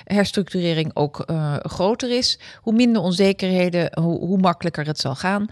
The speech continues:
Ehm, en, ehm, natuurlijk zullen er hobbels zijn onderweg en misschien er is er ietsje vertraging, maar, eh, het doel is wel om op korte termijn van je echte grote schuldenlast af te,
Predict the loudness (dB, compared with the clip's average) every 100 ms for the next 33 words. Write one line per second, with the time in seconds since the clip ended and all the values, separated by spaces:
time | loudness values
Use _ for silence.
0 | -10 -18 -18 -4 0 0 0 -2 0 0
1 | 0 -2 -2 -2 -2 -2 -2 -2 0 -2
2 | -2 -4 -4 0 0 0 0 -2 0 0
3 | 0 0 0 0 -2 -4 -4 -4 -4 -2
4 | -2 -2 -4 -8 -8 0 0 2 0 0
5 | -2 -6 -14 -12 -2 2 2 2 2 2
6 | 2 -2 2 2 2 0 -2 -2 -2 -2
7 | -2 -2 -2 -2 -2 -2 -2 -4 -4 -2
8 | -2 -4 -8 -4 -2 -2 -4 -4 -2 -2
9 | -4 -4 -6 -4 -2 -2